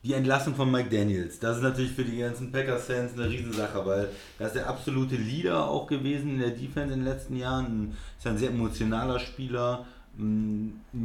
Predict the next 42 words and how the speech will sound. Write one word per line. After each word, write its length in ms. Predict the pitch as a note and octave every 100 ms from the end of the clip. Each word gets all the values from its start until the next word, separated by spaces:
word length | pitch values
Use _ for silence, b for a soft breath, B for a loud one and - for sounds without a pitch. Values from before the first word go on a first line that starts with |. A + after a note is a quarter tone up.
| A2+
jemand, 320 | B2 B2 A#2
der 420 | A#2 A2 G#2+ G#2+ - - - -
in 120 | A#2
seiner 220 | A2 G#2+
Anfangszeit, 520 | A#2+ C3 C3+ - B2
glaub 160 | A#2+ G#2+
ich, 180 | G#2 - A2
sehr 140 | A#2+
unterschätzt 580 | C#3 A#2+ G2+ B2+ - C3+
wurde 360 | C#3 C#3+ D#3 D#3+ B B - -
insgesamt 580 | C3+ C3 C3+ B2 C3 D3 - B B -
und 220 | A2+ A#2
jetzt 180 | A2+ A#2
in 80 |
den 80 | A2+
letzten 300 | A#2+ A#2+ B2
Jahren 360 | A#2+ A#2+ A#2+ A#2+ B B -
auch, 400 | - G#2+ G#2+ G#2+ G#2
äh, 180 | G#2+ G#2
kam, 500 | - A#2 A#2 A#2 -
kam 220 | A#2 A#2
es 180 | A2+ -
in 80 | A#2+
den 180 | A#2+ A2
Medien 400 | B2 B2+ B2 B2
und 120 | A2
von 140 | B2
den 100 | A#2+
Fans, 400 | A2 A2 A#2+ A#2+ - B B -
so, 100 | A2+
wo 60 |
alle 160 | A2+ A#2+
gesagt 180 | A2+ A#2
haben, 100 | B2+
„Ey, 120 | C#3
McDaniels, 460 | C3 C3 C#3+ C3
der 100 | C3
ist 100 | B2
richtig 340 | D3 D3 B2+ -
gut, 200 | D3 C3
der 120 | A2+
ist 200 | A#2 A#2+